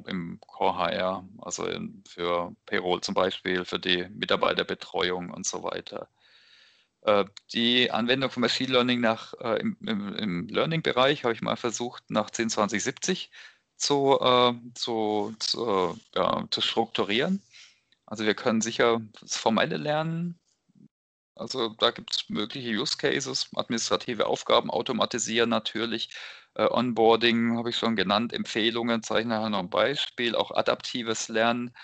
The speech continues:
also dass ich nach meinem Vorwissen und nach meinen, äh,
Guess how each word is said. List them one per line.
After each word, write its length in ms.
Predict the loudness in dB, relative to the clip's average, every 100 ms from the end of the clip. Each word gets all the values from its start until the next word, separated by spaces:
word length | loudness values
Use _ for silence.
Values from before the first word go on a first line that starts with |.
| -20 _ _
also 180 | -6 -2
dass 240 | 0 0 -2
ich 140 | -2
nach 180 | -2 0
meinem 200 | 0 0
Vorwissen 500 | -4 -4 -4 -4 -4
und 240 | -4 -4
nach 220 | -4 -4
meinen, 580 | 0 0 0 -2 -4 -4
äh, 500 | -4 -2 0 0 -2